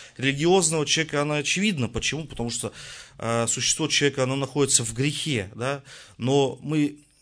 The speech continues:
э, всегда стремимся к чему-то светлому, к чему-то,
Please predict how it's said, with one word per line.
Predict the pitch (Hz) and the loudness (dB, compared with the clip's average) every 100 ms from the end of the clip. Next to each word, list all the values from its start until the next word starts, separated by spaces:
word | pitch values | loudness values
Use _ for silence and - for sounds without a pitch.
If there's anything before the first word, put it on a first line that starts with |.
| - | -14
э, | 139 131 117 | -12 -10 -4
всегда | - 139 147 | -2 0 2
стремимся | 151 - 147 156 135 | 2 0 -2 -2 -2
к | |
чему-то | - 143 143 | -4 -4 -2
светлому, | 135 - 135 127 104 95 90 | 2 2 2 -2 -4 -10 -8
к | |
чему-то, | - 117 147 151 139 | -8 -4 -6 0 -2